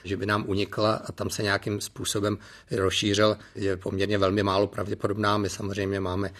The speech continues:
veškeré certifikáty a, a veškeré, provádíme veškerá opatření k tomu, aby se, eh, ty naši mikroorganismy nemohly rozšířit. Ono se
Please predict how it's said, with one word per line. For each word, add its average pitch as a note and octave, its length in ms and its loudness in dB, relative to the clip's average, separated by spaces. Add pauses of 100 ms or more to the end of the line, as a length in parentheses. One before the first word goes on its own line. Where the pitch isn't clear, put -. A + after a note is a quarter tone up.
(140)
veškeré G2 500 2 (160)
certifikáty G#2 880 2
a, - 140 -6
a - 160 -6
veškeré, F#2 300 -6 (100)
provádíme F#2+ 420 -2
veškerá F#2 340 -4
opatření - 520 -4
k - 80 -14
tomu, F#2+ 300 -2 (320)
aby F#2+ 240 -2
se, - 160 0 (100)
eh, G2 60 -2 (640)
ty - 100 -10
naši F#2+ 440 -4
mikroorganismy F#2+ 880 -4 (260)
nemohly G2 340 2
rozšířit. G2 720 0 (320)
Ono A#2+ 180 4
se D#3+ 140 4